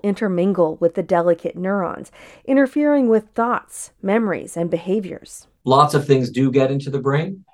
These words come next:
Speaker 2: and they get into the brain at different amounts. To me, the most important aspect of the blood-brain barrier is it's really there to control the environment for proper brain function. So it's not only a wall to stop other things, it's there to deliver what the brain needs.
Speaker 1: So the blood-brain barrier provides protection,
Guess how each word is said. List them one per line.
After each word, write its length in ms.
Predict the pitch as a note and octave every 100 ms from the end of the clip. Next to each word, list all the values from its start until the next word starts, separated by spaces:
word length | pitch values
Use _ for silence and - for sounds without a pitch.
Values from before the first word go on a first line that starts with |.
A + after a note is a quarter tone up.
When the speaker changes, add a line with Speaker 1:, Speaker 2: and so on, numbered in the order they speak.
| -
Speaker 2:
and 100 | A#2
they 80 | A2+
get 140 | B2
into 200 | B2 B2
the 80 | A#2
brain 240 | A#2+ A#2
at 80 | A2
different 360 | A2 G#2 G2+ G2+
amounts. 520 | G#2 B2+ C3+ - _ _ _ _ _ -
To 100 | -
me, 100 | D3
the 80 | C3+
most 280 | C3+ C3+ C3+
important 400 | A#2+ C#3 C3 B2
aspect 260 | A#2+ B2
of 60 | G#2+
the 60 | G2+
blood-brain 320 | A2 G#2+ A2
barrier 200 | A2+ G#2+
is 120 | G#2+
it's 140 | G2+ A#2
really 220 | B2 A2+
there 200 | A2+ A2+
to 240 | - G#2+ _
control 340 | A2+ - B2+
the 80 | A#2+
environment 480 | A2+ A2+ A2+ A2 G2+
for 80 | G#2
proper 400 | - G#2+ A2 G#2+
brain 240 | G#2+ G2
function. 440 | - G#2 G#2+ F#2+ F#2
So 120 | A#2
it's 140 | -
not 240 | B2+ C#3+ D3
only 300 | C#3+ C3 B2
a 60 |
wall 280 | G#2+ A#2+ B2
to 80 | A#2+
stop 320 | - A2 A2
other 160 | A2+ A2+
things, 340 | C#3 G#2+ - _ _ -
it's 240 | A#2+ -
there 280 | - B2+ B2
to 440 | A#2+ C3 A#2 A2 G#2+ _ -
deliver 600 | C3 A#2+ A#2+ A#2+ A#2 A2 _ _
what 200 | - A2
the 60 | A2
brain 340 | G#2+ G#2+ G2+
needs. 480 | G2 G2+ F#2+ - - _
Speaker 1:
So 160 | - E4+
the 120 | C#4+
blood-brain 760 | C4+ D4+ G4 F#4+ A#3+ B3 B3+
barrier 480 | A3+ G3+ F#3 G3 F3+
provides 540 | F3 G3 E3+ D#3+ D#3+ -
protection, 800 | G3 - G3 F3+ - - C#3+